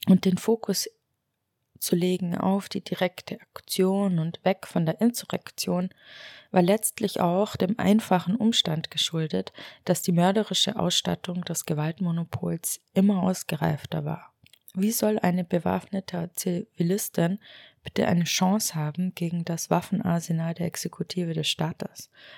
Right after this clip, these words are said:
Das haben schon Friedrich Engels und Rudolf Rocker ihrer Zeit angemerkt und ist heute in Zeiten von Roboterhunden und Drohnen noch wahrer. Letztlich muss man auch einfach sagen, war die Bevölkerung mit der Zeit der Gewalt auch müde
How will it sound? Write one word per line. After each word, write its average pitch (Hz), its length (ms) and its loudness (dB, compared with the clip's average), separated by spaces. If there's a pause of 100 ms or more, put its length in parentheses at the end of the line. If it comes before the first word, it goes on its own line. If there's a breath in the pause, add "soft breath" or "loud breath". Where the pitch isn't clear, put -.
(100)
Das - 180 0
haben 185 160 0
schon 196 180 -2
Friedrich - 440 -8
Engels 190 400 0
und 180 120 -2
Rudolf 165 420 0
Rocker 160 420 2
ihrer - 300 -4
Zeit 151 300 0
angemerkt 165 600 -2 (420 loud breath)
und 180 140 4
ist - 200 0
heute 202 320 4
in 185 120 -2
Zeiten 175 420 0
von 165 280 -2
Roboterhunden 180 920 0
und 160 160 -2
Drohnen 170 340 0
noch 190 240 -2
wahrer. 156 480 0 (1500)
Letztlich - 400 4
muss 202 180 -4
man 185 120 4
auch 160 140 0
einfach 170 300 -4
sagen, 170 520 0 (300 loud breath)
war 185 140 2
die 220 100 4
Bevölkerung 180 800 0
mit 170 240 -4
der 165 140 -4
Zeit 170 500 -2 (400 soft breath)
der 160 120 -2
Gewalt 165 420 0
auch - 180 -4
müde 170 640 0